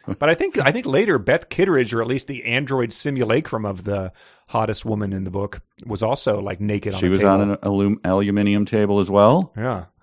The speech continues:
Speaker 1: Okay.
Speaker 2: Uh, I like that it said he'd been to funerals, and but there was something particularly unnerving about that one. I, I mean, every funeral I've ever been to has had a body stripped naked and dumped unceremoniously on a
Speaker 1: Sure,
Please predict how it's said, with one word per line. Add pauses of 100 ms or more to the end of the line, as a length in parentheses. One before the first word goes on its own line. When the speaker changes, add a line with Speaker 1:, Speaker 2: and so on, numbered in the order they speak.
(120)
Speaker 1:
Okay. (840)
Speaker 2:
Uh,
I
like
that
it
said
he'd
been
to
funerals,
and
but
there
was
something
particularly
unnerving
about
that
one. (360)
I,
I (140)
mean, (160)
every (280)
funeral
I've
ever
been
to
has
had
a
body
stripped
naked
and
dumped
unceremoniously
on
a
Speaker 1:
Sure,